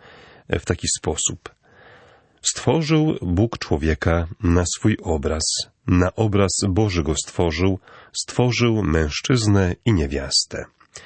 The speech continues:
To cytat z Księgi Rodzaju, roz-, rozdział pierwszy, wiersz dwudziesty siódmy. Człowiek obie-, zajmuje jedyne miejsce w stworzeniu,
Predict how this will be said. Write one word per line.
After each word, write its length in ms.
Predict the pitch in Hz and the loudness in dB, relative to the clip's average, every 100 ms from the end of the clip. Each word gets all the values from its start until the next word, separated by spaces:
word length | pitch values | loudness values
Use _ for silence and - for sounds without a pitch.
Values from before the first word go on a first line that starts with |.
| - - - - - - | -20 -20 -20 -20 -14 0
To 200 | 131 117 - | 0 0 -2
cytat 300 | 85 78 - | 0 -2 -2
z 120 | - | -6
Księgi 400 | - 76 71 76 | -2 0 -2 -4
Rodzaju, 640 | 78 80 110 113 85 67 - _ - | -4 0 2 4 2 0 -6 _ -6
roz-, 220 | 85 78 76 82 82 82 | -2 -2 -2 -2 -2 0
rozdział 340 | 87 82 80 - | 0 2 0 0
pierwszy, 640 | 113 117 110 - 92 82 - - - - - | 2 2 0 0 0 0 -4 -20 -20 -16 -4
wiersz 400 | 71 78 73 - | 0 0 0 -2
dwudziesty 640 | 95 - 90 78 - - | -2 0 2 0 -2 -4
siódmy. 460 | 76 - 73 76 71 - _ _ _ _ _ _ _ _ _ _ - - - - - - _ - | -4 -2 -4 -6 -8 -12 _ _ _ _ _ _ _ _ _ _ -20 -20 -20 -20 -20 -20 _ -8
Człowiek 460 | - 147 147 - | 2 4 4 0
obie-, 360 | 90 87 87 87 | 0 0 2 2
zajmuje 640 | 82 90 117 139 123 101 85 - - | 4 4 6 6 6 4 0 -8 0
jedyne 540 | 85 85 80 143 143 | 2 2 4 4 6
miejsce 720 | 110 98 101 101 - - 87 82 | 6 6 4 2 0 2 2 0
w 60 | |
stworzeniu, 800 | - - 85 69 71 67 69 | -6 -2 -2 0 -2 -2 -4